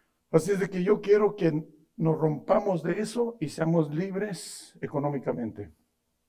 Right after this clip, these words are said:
Dije que nadie se haría rico de los que estamos aquí trabajando. Puedes trabajar dieciocho horas,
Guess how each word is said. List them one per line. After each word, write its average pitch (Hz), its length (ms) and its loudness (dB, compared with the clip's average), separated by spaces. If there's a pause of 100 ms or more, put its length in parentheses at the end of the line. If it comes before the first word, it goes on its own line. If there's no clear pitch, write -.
(760)
Dije 151 380 -4
que - 120 -6
nadie 160 400 0
se - 180 -4
haría 156 200 -4
rico 151 340 -6
de 123 60 -4
los - 140 -16
que 123 80 -14
estamos 139 320 -8
aquí 151 260 -8
trabajando. - 640 -10 (1080)
Puedes - 280 -2
trabajar 120 420 -2
dieciocho 139 500 -4
horas, - 520 -12